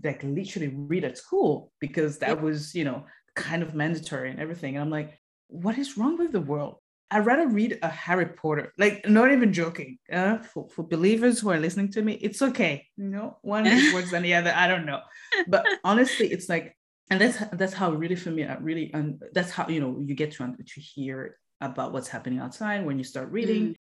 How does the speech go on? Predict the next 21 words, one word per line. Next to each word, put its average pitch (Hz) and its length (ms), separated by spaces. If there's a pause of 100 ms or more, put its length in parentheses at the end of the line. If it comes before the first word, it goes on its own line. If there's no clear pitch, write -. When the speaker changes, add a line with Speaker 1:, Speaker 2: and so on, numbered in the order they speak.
(340)
Speaker 2:
Mm. - 40
Speaker 1:
Uh, 135 220
you 135 220
get 139 240
to 139 80
learn 165 320
somehow, 143 320
but 147 80
I 160 120
didn't 151 280
learn 151 260
much, 143 420 (220)
uh, 135 220
about 143 180
the 131 80
world 131 320
through - 320
Hergé, 135 460
obvi-, 151 400
obviously, 156 440
but 131 300